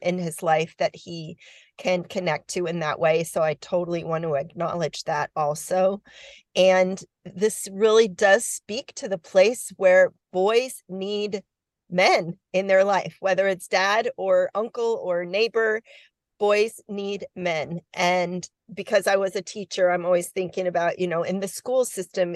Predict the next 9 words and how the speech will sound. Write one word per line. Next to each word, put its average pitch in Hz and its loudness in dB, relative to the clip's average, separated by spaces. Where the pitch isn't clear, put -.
in 202 -2
their 214 2
growing 202 2
up, 156 -2
early 214 2
childhood, 185 -2
kindergarten, 185 0
elementary 214 0
school, 185 2